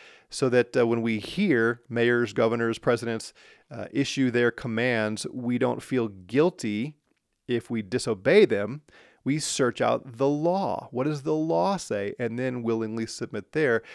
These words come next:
And this might help us even in some of the friction we have with, uh, with fellow citizens, family members, and other Christians to say, "Okay, uh, we all have our different perspectives. Congressmen and women have their perspectives, the president, the, Doctor Fauci, everybody has their perspectives on all these things.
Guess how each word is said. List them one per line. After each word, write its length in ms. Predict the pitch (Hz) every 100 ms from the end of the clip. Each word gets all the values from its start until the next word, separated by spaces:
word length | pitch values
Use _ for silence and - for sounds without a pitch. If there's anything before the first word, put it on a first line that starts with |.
| -
And 80 | 127
this 160 | 139 -
might 220 | 156 202
help 200 | 156 139
us 120 | 139
even 240 | - 143 147
in 100 | 131
some 180 | 147
of 140 | 143 131
the 260 | 131 110 - _ _ _
friction 420 | - 160 - 143
we 120 | 131 127
have 340 | 127 123 120
with, 220 | 117 110 - - - -
uh, 220 | - 110 107
with 220 | 110 107
fellow 380 | - - 131 120
citizens, 460 | - 151 156 147
family 300 | - 131 135
members, 320 | 131 131 139 131
and 140 | 127
other 140 | 127
Christians 500 | 113 - 202 - 113
to 80 | 107
say, 160 | 107 117
"Okay, 240 | 156 123 - - - -
uh, 440 | - - - - - -
we 240 | - 135
all 220 | 156 185
have 180 | 180 175
our 80 | 139
different 240 | 131 135
perspectives. 760 | 123 - - 165 - 104 101 - _ _
Congressmen 840 | - 143 151 139 - - 127 131
and 80 | 127
women 160 | 123 117
have 200 | 120 113
their 100 | 139
perspectives, 420 | 131 - 113 117
the 60 | 113
president, 480 | - 160 135 107
the, 180 | 98 107 - - - - 113
Doctor 240 | 143 139
Fauci, 320 | 147 160 147 139
everybody 220 | 185 196
has 220 | 147 147
their 80 | 147
perspectives 560 | 135 - 147 143 107
on 80 | 117
all 100 | 107
these 180 | 104 101
things. 360 | 113 110 104